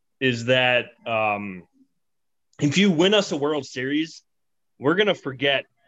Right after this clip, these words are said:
pretty much everything that you did wrong really quickly.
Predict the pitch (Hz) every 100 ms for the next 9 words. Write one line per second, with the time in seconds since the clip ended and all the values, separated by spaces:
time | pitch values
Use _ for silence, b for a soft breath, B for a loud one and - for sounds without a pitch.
0 | _ - 131 127 123 113 127 120 113 -
1 | 117 107 110 107 104 110 101 104 104 98
2 | 95 95 107 107 123 123 117 - 127 107
3 | 95 90